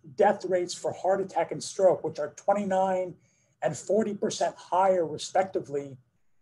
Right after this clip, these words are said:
for Blacks compared to white Americans, or if you're looking at African-American women who are less likely to be diagnosed with breast cancer than Caucasian women, but are forty percent more likely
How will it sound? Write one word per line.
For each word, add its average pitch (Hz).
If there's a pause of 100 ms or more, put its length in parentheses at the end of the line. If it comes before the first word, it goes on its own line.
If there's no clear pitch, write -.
for 170
Blacks 165
compared 165
to 160
white 160
Americans, 165 (500)
or 226
if 185
you're 190
looking 180
at 156
African-American 185
women 175 (380)
who 208
are 185
less 185
likely 208
to -
be 165 (120)
diagnosed 175
with 156
breast 175
cancer 190 (460)
than 185
Caucasian 220
women, 165 (500)
but 202
are 220
forty 240
percent 220
more 196
likely 180